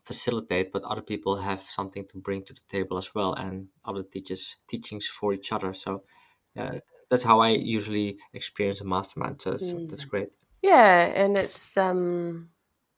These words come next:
Speaker 2: you know, when we can get involved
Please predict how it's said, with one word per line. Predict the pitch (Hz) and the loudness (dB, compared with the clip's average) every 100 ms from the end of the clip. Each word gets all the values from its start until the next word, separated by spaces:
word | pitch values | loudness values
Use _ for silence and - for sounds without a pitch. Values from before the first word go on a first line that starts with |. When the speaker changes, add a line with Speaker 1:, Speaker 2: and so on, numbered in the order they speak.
| _ _ - | _ _ -4
Speaker 2:
you | 202 | 2
know, | 196 | 4
when | 185 190 185 185 | 6 4 2 0
we | 185 | 0
can | 196 | 2
get | 185 - | 0 0
involved | 196 185 160 156 156 185 185 151 143 | 0 0 4 8 10 10 8 4 -2